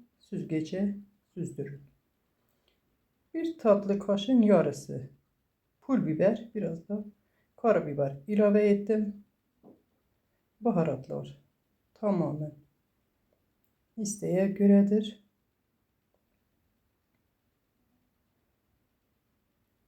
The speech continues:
En az beş dakika sosumu kaynattım arkadaşlar.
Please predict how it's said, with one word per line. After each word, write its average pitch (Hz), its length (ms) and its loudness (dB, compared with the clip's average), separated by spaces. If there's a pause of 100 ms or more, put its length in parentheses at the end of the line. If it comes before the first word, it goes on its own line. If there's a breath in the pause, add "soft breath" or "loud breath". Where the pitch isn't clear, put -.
(160)
En 269 180 6
az 233 320 4 (160)
beş 269 260 -2
dakika 196 420 -2
sosumu 196 720 -2 (520)
kaynattım 160 520 0
arkadaşlar. - 880 -6